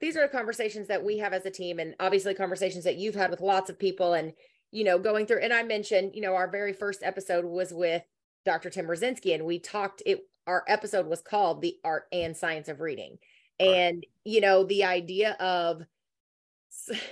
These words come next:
Speaker 1: <laughs> serving every student and meeting them where they are and using the science to,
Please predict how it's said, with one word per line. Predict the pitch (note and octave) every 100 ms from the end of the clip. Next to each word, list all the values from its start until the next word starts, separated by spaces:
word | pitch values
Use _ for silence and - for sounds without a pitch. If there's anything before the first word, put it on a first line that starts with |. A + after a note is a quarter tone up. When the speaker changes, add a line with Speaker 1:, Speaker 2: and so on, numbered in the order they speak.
| - _
Speaker 1:
<laughs> | _ _ _ _ -
serving | A#3+ B3 A3+ D3+
every | G#3+ G#3 G3+
student | G3 G#3+ G#3 F3
and | F3
meeting | F3+ F#3+
them | F3+
where | F3 F3
they | E3
are | E3+ F3
and | E3+ D#3+
using | E3 F#3+ F#3+ F3+
the | E3+ E3+
science | F3 D#3+ D#3+ D3+ -
to, | -